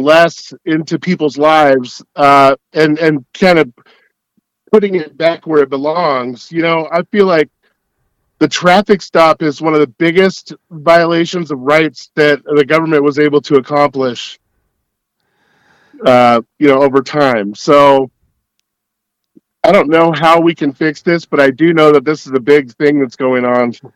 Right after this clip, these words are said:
with all the, um, people just wanting to reclaim their power, you know?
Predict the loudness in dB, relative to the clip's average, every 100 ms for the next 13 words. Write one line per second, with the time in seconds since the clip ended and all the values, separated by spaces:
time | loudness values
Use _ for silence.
0 | -6 -4 2 2 2 0 0 -2 -2 -6
1 | -10 -20 _ _ _ _ _ _ _ _
2 | _ _ _ _ _ _ _ _ _ _
3 | _ -2 2 0 0 0 2 2 2 0
4 | -2 2 2 4 0 -2 -2 0 0 -4
5 | -6 -8 -8 -12